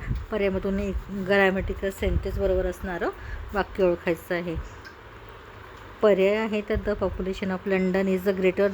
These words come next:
than any city in India. The population of London is greater than any city of in India. The population of London is greater than that of, uh, any city in India. चौथं आहे the population of London is greater than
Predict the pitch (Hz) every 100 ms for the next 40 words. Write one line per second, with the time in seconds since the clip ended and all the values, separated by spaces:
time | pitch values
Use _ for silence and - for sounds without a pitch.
0 | 196 190 185 202 196 - - - - 208
1 | 202 - 202 - 196 202 202 202 185 180
2 | 180 202 - - - 202 185 196 196 226
3 | 208 196 196 185 185 190 202 180 190 180
4 | 202 190 185 190 208 185 196 - 202 214
5 | 196 185 - - 208 196 185 180 185 214
6 | - - - - - - 196 208 202 185
7 | 208 208 214 226 220 220 196 185 190 196
8 | 190 196 185 208 196 190 190 190 185 185
9 | 190 196 - 214 214 - - - 214 202
10 | 214 208 196 190 202 190 185 175 175 190
11 | 226 - - - - 196 220 208 214 208
12 | 208 208 180 196 202 240 214 202 202 185
13 | 180 190 196 196 180 196 190 190 190 196